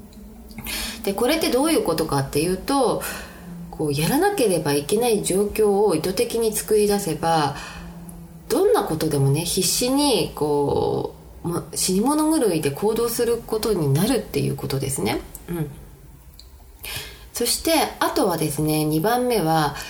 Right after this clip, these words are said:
えー、周りの人、第三者の人にやることをコミットするわけですね。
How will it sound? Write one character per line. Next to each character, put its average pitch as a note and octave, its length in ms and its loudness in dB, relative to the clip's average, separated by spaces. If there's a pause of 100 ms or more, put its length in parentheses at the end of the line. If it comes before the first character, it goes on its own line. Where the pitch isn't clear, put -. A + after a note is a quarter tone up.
(200)
え C#3+ 460 0
ー、 - 0 -
周 D#3+ 300 4
り D#4 120 4
の D#4 120 2
人、 D4 220 0
第 D4+ 240 4
三 G#3+ 240 0
者 C#3+ 140 -2
の C3+ 200 2
人 C3+ 200 -2
に C3+ 120 2
や C3+ 80 4
る G3 120 2
こ D4 100 -2
と D4 180 2
を - 60 -2
コ - 160 0
ミ F4+ 120 4
ッ G4 100 -2
ト - 80 -2
す - 160 -2
る D3 80 0
わ D3 100 -2
け C3+ 140 -4
で C3+ 100 -4
す - 140 -6
ね。 D#3+ 240 -2